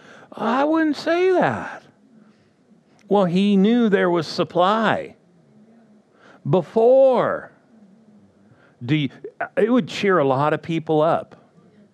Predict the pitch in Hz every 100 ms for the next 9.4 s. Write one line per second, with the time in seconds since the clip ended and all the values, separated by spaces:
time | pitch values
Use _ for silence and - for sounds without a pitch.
0 | _ _ _ _ _ - - - 214 285
1 | 196 160 147 135 131 - 185 208 - 180
2 | - - 180 127 165 147 117 175 226 214
3 | - 147 160 165 147 180 196 196 196 240
4 | 320 - - - _ _ _ _ _ _
5 | _ _ _ _ _ _ _ _ _ _
6 | _ _ _ _ _ _ - - - -
7 | 165 170 160 160 165 170 175 175 208 254
8 | 170 175 175 185 180 196 196 - 240 285
9 | 220 - - -